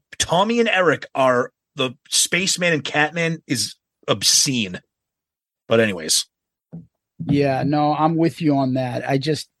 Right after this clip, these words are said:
Speaker 2: uh, it's Paul. What can
Speaker 1: I
Speaker 2: you
Speaker 1: know.
Speaker 2: say?
Speaker 1: I know.
Speaker 2: It's Paul. And then he talks about that nothing can compete with Kiss and makeup, but it was necessary to take that makeup off. And I
Speaker 1: Sure.
Speaker 2: agree with him a hundred percent.
Speaker 1: Of course, we
Speaker 2: He's
Speaker 1: all
Speaker 2: like,
Speaker 1: do.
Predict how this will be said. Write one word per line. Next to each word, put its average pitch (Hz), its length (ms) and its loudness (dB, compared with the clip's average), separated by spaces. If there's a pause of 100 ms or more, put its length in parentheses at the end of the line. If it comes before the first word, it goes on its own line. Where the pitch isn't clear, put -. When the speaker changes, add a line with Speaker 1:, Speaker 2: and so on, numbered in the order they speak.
(720)
Speaker 2:
uh, 120 320 -8 (540)
it's 160 140 -6
Paul. - 440 -10 (220)
What 165 180 2
can 135 100 -4
Speaker 1:
I 190 80 4
Speaker 2:
you 247 60 0
Speaker 1:
know. 185 160 2
Speaker 2:
say? 143 200 -12 (220)
Speaker 1:
I 165 120 -2
know. 160 140 2
Speaker 2:
It's 143 100 -4
Paul. 113 460 -6 (300)
And 151 160 0
then 220 100 4
he 254 100 2
talks 196 340 -2
about 147 220 -2
that 135 180 -6
nothing 190 400 2
can 220 160 -4
compete 170 460 -2
with 143 260 -2
Kiss 151 280 -2
and 120 140 2
makeup, 117 400 -2 (500)
but 151 100 4
it 156 60 6
was 151 160 2
necessary 143 960 -2
to - 140 -14
take 120 260 -10
that 117 180 -10
makeup 113 400 -12
off. 90 280 -16 (120)
And 135 100 -2
I 131 80 0
Speaker 1:
Sure. 302 240 0
Speaker 2:
agree 123 120 0
with 123 140 -10
him 123 80 -6
a 107 80 -10
hundred 139 480 -4
percent. - 380 -12 (120)
Speaker 1:
Of 170 160 0
course, - 300 0
we 160 100 2
Speaker 2:
He's 202 40 2
Speaker 1:
all 202 80 6
Speaker 2:
like, 139 140 0
Speaker 1:
do. 90 80 -8